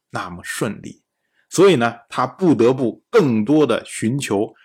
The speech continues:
和中原诸侯的合作。同样是本年的冬天，许国的国君许宁因为不断的受到郑国的威胁，所以呢，向楚国请求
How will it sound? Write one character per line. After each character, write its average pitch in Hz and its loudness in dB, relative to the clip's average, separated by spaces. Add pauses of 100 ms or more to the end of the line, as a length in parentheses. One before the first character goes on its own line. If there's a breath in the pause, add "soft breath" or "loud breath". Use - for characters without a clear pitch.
(120 soft breath)
和 101 -2
中 131 -2
原 107 -2
诸 110 -4
侯 92 -8
的 95 -8
合 - -20 (160)
作。 - -10 (1900)
同 156 2
样 170 6
是 160 0
本 113 0
年 113 2
的 160 -2
冬 170 0
天， 170 -2 (480)
许 170 2
国 226 8
的 262 6
国 226 6
君 247 0
许 - -6
宁 156 0 (260)
因 113 0
为 123 2
不 - -6
断 127 2
的 107 -4
受 113 -2
到 95 -2
郑 113 -2
国 104 0
的 117 2
威 110 0
胁， 104 -6 (140)
所 110 0
以 104 0
呢， 92 -4
向 98 -4
楚 98 -4
国 113 2
请 104 -6
求 110 -2